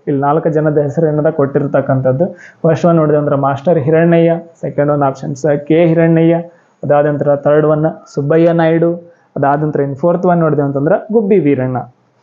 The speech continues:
ಇಲ್ಲಿ ನಾಲ್ಕು ಆಪ್ಷನ್ಸ್‌ಗಳು ಕೊಟ್ಟಿದ್ದ, ಅದ್ರೊಳಗಡೆ ಯಾವ್ದು ಸರಿಯಾಗಿರ್ತಕ್ಕಂಥ ಉತ್ತರ ಅಂತ ಹೇಳ್ಬಿಟ್ಟು ನೋಡಿದೆ ಅಂದ್ರೆ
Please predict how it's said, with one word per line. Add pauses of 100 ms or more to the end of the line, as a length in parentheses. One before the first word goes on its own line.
(240)
ಇಲ್ಲಿ
ನಾಲ್ಕು
ಆಪ್ಷನ್ಸ್‌ಗಳು
ಕೊಟ್ಟಿದ್ದ,
ಅದ್ರೊಳಗಡೆ
ಯಾವ್ದು
ಸರಿಯಾಗಿರ್ತಕ್ಕಂಥ
ಉತ್ತರ
ಅಂತ
ಹೇಳ್ಬಿಟ್ಟು
ನೋಡಿದೆ
ಅಂದ್ರೆ